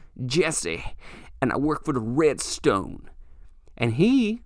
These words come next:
fluctuated his eyes once again like a shark would as it's about to take down its prey. And he says to me, "Well, guess what, Jesse?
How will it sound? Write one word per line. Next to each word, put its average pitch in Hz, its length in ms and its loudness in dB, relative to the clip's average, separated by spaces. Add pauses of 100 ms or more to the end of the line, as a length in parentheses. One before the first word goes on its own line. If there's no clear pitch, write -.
(920)
fluctuated 160 580 2
his 147 160 4
eyes 120 280 4
once 117 180 2
again 117 320 0
like 117 140 -2
a 113 80 -6
shark 127 360 0
would 117 200 4
as 113 180 0
it's 107 220 -6
about 113 300 0
to - 340 -6
take - 240 0
down 117 280 2
its - 140 -6
prey. 170 460 0 (440)
And 117 120 -4
he 117 40 -4
says 160 320 2
to 139 120 2
me, 147 180 6
"Well, 117 160 4
guess 202 340 4
what, 202 400 0 (220)
Jesse? - 640 6